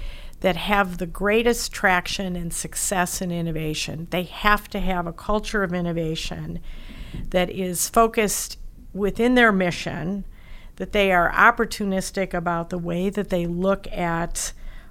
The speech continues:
the types of innovation they might consider.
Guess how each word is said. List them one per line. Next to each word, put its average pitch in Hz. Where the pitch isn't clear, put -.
the 180
types -
of 190
innovation 175
they 170
might 170
consider. 170